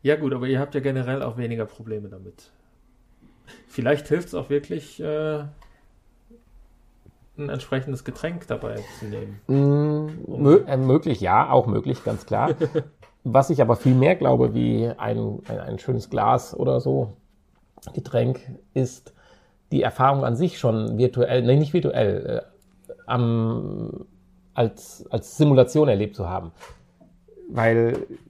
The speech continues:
Speaker 2: ich behaupte einfach mal, dass sowohl der Stifler und ich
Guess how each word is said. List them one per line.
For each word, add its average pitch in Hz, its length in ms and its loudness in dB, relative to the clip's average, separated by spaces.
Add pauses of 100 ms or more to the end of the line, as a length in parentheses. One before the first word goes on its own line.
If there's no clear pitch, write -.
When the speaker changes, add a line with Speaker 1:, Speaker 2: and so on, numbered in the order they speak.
(720)
Speaker 2:
ich - 200 -8
behaupte 143 340 4
einfach 143 260 0
mal, 139 520 2 (140)
dass - 400 -4
sowohl 123 260 2
der 120 100 2
Stifler 143 420 0
und 113 120 -4
ich - 320 -6